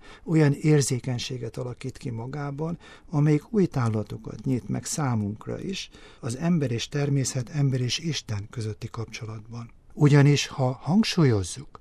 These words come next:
azt, hogy a biotikus közösség tagjai vagyunk, és egy integritásban kell szemlélnünk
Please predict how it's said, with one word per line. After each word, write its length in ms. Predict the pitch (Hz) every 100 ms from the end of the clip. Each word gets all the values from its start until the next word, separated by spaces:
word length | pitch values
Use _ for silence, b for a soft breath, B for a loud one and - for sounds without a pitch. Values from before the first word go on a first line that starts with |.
| -
azt, 320 | - 160 -
hogy 460 | - - 110 101 107 B B B B -
a 40 | 110
biotikus 640 | 151 214 - 139 131 -
közösség 600 | - 147 147 - 127 113 -
tagjai 500 | 156 147 127 107 101
vagyunk, 480 | 127 139 160 147 - B B
és 220 | - 120 135
egy 180 | 104 -
integritásban 840 | 180 - 139 131 131 113 107 113
kell 160 | 104 120
szemlélnünk 720 | - 160 151 123 104 101